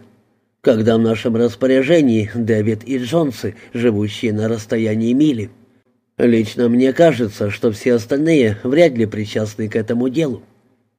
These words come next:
«Именно что кажется», бросил Стефан. «Да мы ровным счетом ничего не знаем об этих людях», но вовсе не следует, что их можно вычеркнуть из списка подозреваемых.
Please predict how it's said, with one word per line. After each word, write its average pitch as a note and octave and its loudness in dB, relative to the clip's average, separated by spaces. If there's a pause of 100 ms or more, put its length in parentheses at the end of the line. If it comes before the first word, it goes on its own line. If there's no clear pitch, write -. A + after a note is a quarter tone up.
(300)
«Именно A2 4
что A#2+ 0
кажется», A#2 -2 (340)
бросил A2 -2
Стефан. G#2+ -6 (920)
«Да C3 2
мы D#3+ 6
ровным A2+ 2
счетом A2+ 0
ничего A#2 0
не B2 2
знаем C3 2
об A2 -4
этих A2 -2
людях», C#3 0 (520)
но A#2 4
вовсе A2 0
не C3 2
следует, B2+ 2
что - -6
их G#2+ -4
можно A2+ -2
вычеркнуть A#2 -4
из C3 -4
списка A2 -6
подозреваемых. A#2+ -2